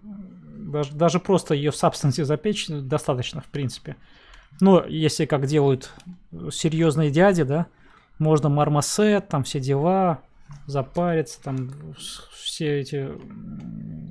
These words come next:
э, параметры выставить как надо, да, вопросов нет. У меня не такая игра, что прям вот трипл эй, там, или п-, п-, пять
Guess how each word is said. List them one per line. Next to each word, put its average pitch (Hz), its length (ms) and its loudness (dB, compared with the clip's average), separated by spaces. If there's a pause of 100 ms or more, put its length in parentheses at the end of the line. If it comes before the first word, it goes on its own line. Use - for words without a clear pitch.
э, 143 840 -14
параметры 180 460 0
выставить 156 360 -6
как - 180 -8
надо, 135 220 -4
да, 143 200 -8 (640)
вопросов 147 420 -8
нет. 135 200 -8 (200)
У 165 460 -6
меня 208 180 6
не 185 100 6
такая 175 340 0
игра, 143 160 -2
что - 160 -8
прям 127 220 -4
вот 123 180 -8 (240)
трипл 151 360 -2
эй, 143 260 -4 (260)
там, 127 180 -6 (520)
или 139 180 -4 (320)
п-, 160 160 -6
п-, 196 320 -2
пять - 240 6